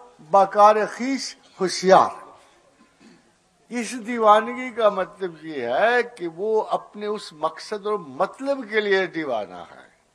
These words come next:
जो वो सिर्फ खुदा की तलब में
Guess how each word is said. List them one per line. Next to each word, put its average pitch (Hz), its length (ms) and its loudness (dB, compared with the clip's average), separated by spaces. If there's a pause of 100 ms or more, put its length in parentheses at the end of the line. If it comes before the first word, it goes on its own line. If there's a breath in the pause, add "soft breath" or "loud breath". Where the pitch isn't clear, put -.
(480)
जो 170 540 -2 (380 soft breath)
वो 240 120 2
सिर्फ 254 380 -8
खुदा 214 320 6
की 233 260 -6
तलब 220 560 4
में 160 400 -10